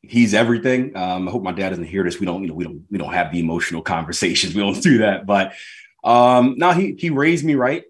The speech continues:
I've got two kids right now, and, and I try to be just like my dad. Um, that's my goal. If I can raise them like my dad raised me, I know I'm doing a good job. But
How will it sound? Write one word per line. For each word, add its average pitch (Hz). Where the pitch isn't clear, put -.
I've 110
got 117
two 120
kids 113
right 104
now, 101
and, 101
and 98
I 107
try 104
to 98
be 92
just 90
like 87
my 85
dad. 82
Um, 80
that's 87
my 87
goal. 85
If 85
I 85
can 87
raise 87
them 87
like 82
my 85
dad 85
raised 85
me, 85
I 82
know 85
I'm 82
doing 82
a 78
good 80
job. 92
But -